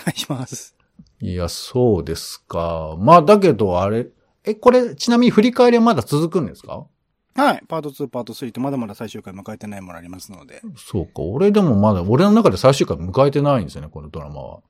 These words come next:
Speaker 2: よほど。
Speaker 1: あら、いいんですよ、いいんですよ。あの、いい感想レベルでいいですよ。
Speaker 2: じゃあ、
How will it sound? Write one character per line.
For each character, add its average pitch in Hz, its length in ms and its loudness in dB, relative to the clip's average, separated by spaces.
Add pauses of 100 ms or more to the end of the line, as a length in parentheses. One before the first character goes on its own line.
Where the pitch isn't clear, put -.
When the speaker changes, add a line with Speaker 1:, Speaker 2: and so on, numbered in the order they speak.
(280)
Speaker 2:
よ 85 140 -10
ほ - 120 -16
ど。 165 100 -4
Speaker 1:
あ 151 40 -2
ら、 110 160 -8
い - 20 -8
い 190 100 -2
ん 180 40 -2
で 139 80 -8
す 110 80 -10
よ、 120 60 -6
い - 20 -8
い - 20 -14
ん - 20 -18
で 90 40 -20
す 92 40 -20
よ。 107 140 -14
あ 131 60 -10
の、 135 180 -6
い 156 120 -10
い 143 40 -12
感 143 240 -8
想 135 140 -8
レ 131 80 -6
ベ 104 100 -10
ル 82 80 -16
で 78 80 -20
い 92 60 -18
い - 20 -18
で - 60 -20
す - 80 -20
よ。 - 120 -20 (760)
Speaker 2:
じ 151 100 4
ゃ 143 40 6
あ、 123 100 0